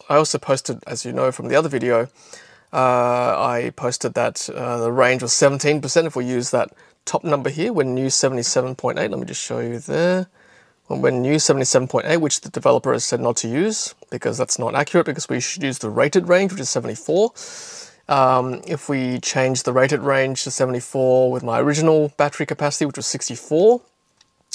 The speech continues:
then it was a degradation of thirteen percent. But now that we've recalibrated it again a couple of times, uh, now we know the full pack is now sixty-six point eight at least. So we've actually jumped by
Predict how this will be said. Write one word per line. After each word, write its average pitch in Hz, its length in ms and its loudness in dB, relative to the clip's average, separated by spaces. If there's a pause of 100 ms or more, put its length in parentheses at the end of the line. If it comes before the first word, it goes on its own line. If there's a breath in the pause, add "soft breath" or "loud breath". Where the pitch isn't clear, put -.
then 147 640 4 (380 loud breath)
it - 60 -2
was 131 280 2
a - 20 -6
degradation 123 560 0
of 117 120 -4
thirteen 135 640 -2
percent. 220 420 2 (400 loud breath)
But 139 80 0
now 143 460 6
that 110 180 0
we've 127 140 0
recalibrated 139 880 2
it 117 80 -4
again 143 240 0
a 175 40 -2
couple 180 240 -4
of 165 60 0
times, 156 460 0 (500 loud breath)
uh, 127 340 2
now 147 140 4
we 147 60 4
know 139 100 2
the 123 80 -4
full 175 220 2
pack 120 320 -4
is 113 100 -6
now 117 160 -4
sixty-six - 1000 -4
point - 280 -6
eight 123 160 0
at 117 60 -2
least. 123 400 -2
So 151 160 6
we've 151 200 0
actually 170 280 -2
jumped 131 420 0
by 120 240 -2